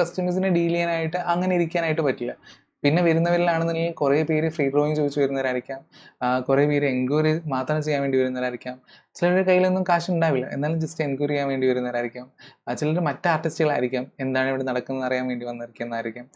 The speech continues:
ആ, അപ്പോൾ നമ്മുടെ ടൈം നമ്മൾ എങ്ങനെ മാക്സിമം യൂട്ടിലൈസ് ചെയ്യുന്നു എന്നുള്ളതിന് വളരെ ഇമ്പോർട്ടൻസ് ഉണ്ട്.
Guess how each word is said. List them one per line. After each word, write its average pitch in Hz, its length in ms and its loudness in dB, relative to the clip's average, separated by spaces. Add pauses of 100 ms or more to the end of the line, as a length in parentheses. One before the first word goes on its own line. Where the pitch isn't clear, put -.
(420)
ആ, 139 240 -2
അപ്പോൾ 180 320 0
നമ്മുടെ 196 320 6
ടൈം 180 400 2
നമ്മൾ 156 300 2 (140)
എങ്ങനെ 151 420 0 (180)
മാക്സിമം 123 500 -2
യൂട്ടിലൈസ് 135 480 2
ചെയ്യുന്നു 123 400 -2 (120)
എന്നുള്ളതിന് 135 400 -4
വളരെ 127 240 -2
ഇമ്പോർട്ടൻസ് 117 500 -4
ഉണ്ട്. 110 160 -4